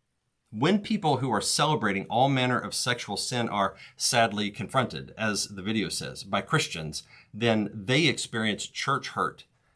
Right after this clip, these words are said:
and Christians are to blame for marginalizing them or ostracizing them.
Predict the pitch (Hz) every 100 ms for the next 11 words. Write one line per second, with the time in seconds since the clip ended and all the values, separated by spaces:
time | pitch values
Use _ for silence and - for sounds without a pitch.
0 | _ 110 107 101 - 147 - 120 107 104
1 | 92 87 120 120 104 101 95 95 107 107
2 | 113 113 107 98 95 98 95 85 90 76
3 | - 101 90 127 - 104 - 92 87 87
4 | 78 73